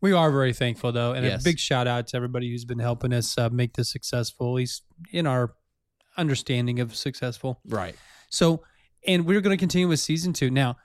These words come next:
Speaker 1: next week, this is our season finale. It's our ra-, last regular episode.
Speaker 2: Yes.
Speaker 1: However, next week, I got an idea, Tower Yoakum.
Speaker 2: Okay.
Speaker 1: I would like to do, put another episode out there that's, like, bonus content
Speaker 2: Okay.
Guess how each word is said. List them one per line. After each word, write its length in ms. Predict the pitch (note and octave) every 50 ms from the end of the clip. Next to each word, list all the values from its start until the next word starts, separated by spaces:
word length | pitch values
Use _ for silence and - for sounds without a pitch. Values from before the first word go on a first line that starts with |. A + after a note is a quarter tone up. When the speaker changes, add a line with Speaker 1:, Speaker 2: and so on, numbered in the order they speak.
| _ _ _ _
Speaker 1:
next 420 | - C#3+ D3+ D#3+ G3+ G#3+ - - -
week, 360 | G#3 A3 B3 A3 F3+ - -
this 200 | D#3+ F3+ - -
is 120 | A#3+ G#3+
our 80 | A3+ G#3+
season 300 | - - A3 G3 G3 F3
finale. 420 | F3 E3 D#3+ D#3 D3+ C#3+ C3 C3+
It's 120 | C3+ - -
our 80 | C3+
ra-, 260 | B2+ B2+ C3 C#3 D#3 D#3+
last 400 | C#3+ C#3 C#3+ C#3+ F3 F#3 - - -
regular 300 | E3 E3 D#3+ E3+ D#3+ C#3+
episode. 500 | C3+ B2 - A#2 - - A2+ A2+ A#2 A#2
Speaker 2:
Yes. 280 | A2 G2+ F#2 - - - -
Speaker 1:
However, 600 | - D#3 D#3+ E3+ E3+ F3 C#3 C3 B2 B2+ C3 - _ - - _ _ _ _ _ -
next 360 | C#3 D3 F3 G#3 - - -
week, 160 | D#3 C#3 -
I 80 | C#3+ C3+
got 120 | C#3 C#3
an 100 | C3 C3
idea, 340 | B2+ B2 A#2+ A2+ A#2+ A#2 A2
Tower 280 | A2 - A#2 A2+ A2 G#2+
Yoakum. 380 | G#2+ G#2+ A2 G#2 A2 A2+ A2 - _ _ _ _ -
Speaker 2:
Okay. 220 | B2 F#3 F#3 - G#2+
Speaker 1:
I 140 | - D3
would 140 | G3 A#3 G#3+
like 240 | E3 C3+ C3 C3+ -
to 120 | - C#3+
do, 400 | C3 A#2+ B2+ B2+ B2 B2 B2 B2 -
put 100 | - F3
another 280 | F#3 F3 E3+ E3+ F3+ E3+
episode 400 | C#3+ C#3+ - D3 - - C#3 B2
out 180 | A2+ A2+ A2+ -
there 120 | B2+ A#2+
that's, 160 | A#2+ A#2+ -
like, 120 | - B2+ -
bonus 400 | C3 B2 C#3+ C#3+ C#3 C3 A#2+ -
content 600 | - - - G#2+ G#2+ G#2+ G#2 - A2 G#2 B2+ D#3+ - _ _ _ _ _ - -
Speaker 2:
Okay. 300 | F#3 C4+ - B3 B3